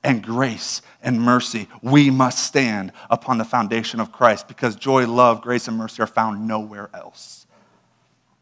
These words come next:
Church, Christ and him crucified must be the very center of our faith. It must be the very center of our lives. Christ and him crucified is the helix which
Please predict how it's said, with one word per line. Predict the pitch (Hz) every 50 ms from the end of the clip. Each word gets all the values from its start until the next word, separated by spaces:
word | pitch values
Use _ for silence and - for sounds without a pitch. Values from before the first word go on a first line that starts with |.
| _ _ _ _ _ _ _ _ _ _ _ _ _ _
Church, | - - 139 135 - -
Christ | - - 180 175 175 170 - -
and | 160 143
him | 117 - 147 143 139 139
crucified | - - - - 143 131 - 120 110 - - 95 95 95 92 - - - - - - - - _
must | - 123 131 139 151 175 165 - - 143
be | 147 139 135
the | 110 131 139
very | 135 120 127 147 151 147 139 127
center | - - - - - - 165 165 156 - 117 107 117 -
of | 135 127 113 127 -
our | 123 123 113 110 107 110 104 - - _ _
faith. | - - - - 120 104 95 - - - - - - _ _ _ - - -
It | 147 147
must | 156 151 160 160 151 -
be | 165 165 151
the | 135 139
very | 127 135 156 160 156 143
center | - - - - - 180 175 - - 147
of | - - 131 131 -
our | - 143 139 135 123
lives. | 120 117 127 127 120 110 104 98 - - - - -
Christ | - - - 175 190 196 196 - -
and | 180 170
him | 135 185 185 190
crucified | - - - 202 170 - - 143 - 139 123 127 131 123 - - - -
is | - 160 160 151
the | 160 165
helix | 156 - - 220 240 214 175 147 117 - - - - - - -
which | 180 175 170